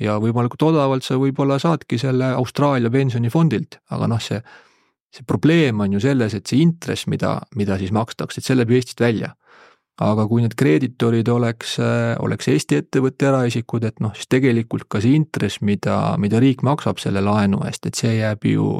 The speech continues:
jääb ju Eestisse. Nii et ma arvan, et, äh, investor Toomas näiteks küll väga, väga huviga kuulaks investor Toomase nii-öelda diskussiooni Eesti riigi võlakirja kohta, et, et see ilmselt tootlus oleks tema portfellist,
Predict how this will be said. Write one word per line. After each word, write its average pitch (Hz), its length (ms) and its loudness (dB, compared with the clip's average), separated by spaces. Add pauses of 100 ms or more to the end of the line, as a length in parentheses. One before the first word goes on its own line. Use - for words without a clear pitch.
jääb 107 240 2
ju 123 80 6
Eestisse. - 460 -6 (840)
Nii 113 160 4
et 113 160 -2
ma 127 80 4
arvan, 131 320 0
et, - 80 -20 (240)
äh, 123 160 0 (400)
investor 127 480 2
Toomas 139 400 2
näiteks 123 480 -4
küll 160 240 2
väga, 117 240 2 (320)
väga 123 160 2
huviga 143 320 2
kuulaks 117 400 0
investor 117 400 0
Toomase 117 480 0
nii-öelda 107 340 0
diskussiooni 117 680 0
Eesti - 160 -4
riigi 107 240 0
võlakirja 104 420 2
kohta, 101 380 -6
et, - 240 -10
et - 240 -6
see - 80 -6 (160)
ilmselt 139 320 2
tootlus 135 400 0
oleks 110 240 -4
tema 131 240 2
portfellist, 107 640 -2